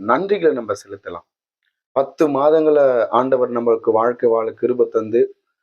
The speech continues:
இந்த பதினோராவது மாதத்துல ஆண்டவர் நம்மளை கொண்டு வந்திருக்கிறார். ஒரு நன்றி இயேசுவேன்னு சொல்றீங்களா? உங்க இருதயங்கள் எதை குறிச்சும் பயப்படாமல் கலங்காம இருக்கட்டும், தேவ பிள்ளைகளே. இந்த பதினோராவது நவம்பர் மாதத்துல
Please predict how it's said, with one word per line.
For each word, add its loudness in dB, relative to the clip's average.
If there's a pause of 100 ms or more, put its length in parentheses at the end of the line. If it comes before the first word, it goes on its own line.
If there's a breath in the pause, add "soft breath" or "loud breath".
(180)
இந்த 0
பதினோராவது 2
மாதத்துல 2
ஆண்டவர் 0
நம்மளை -2
கொண்டு -4
வந்திருக்கிறார். -4
ஒரு -4
நன்றி 0
இயேசுவேன்னு -2 (140)
சொல்றீங்களா? -4 (720)
உங்க 0
இருதயங்கள் 0
எதை 2
குறிச்சும் 0 (180)
பயப்படாமல் 2
கலங்காம 2
இருக்கட்டும், -4
தேவ 0
பிள்ளைகளே. -2 (760)
இந்த 2
பதினோராவது 4
நவம்பர் 2
மாதத்துல -2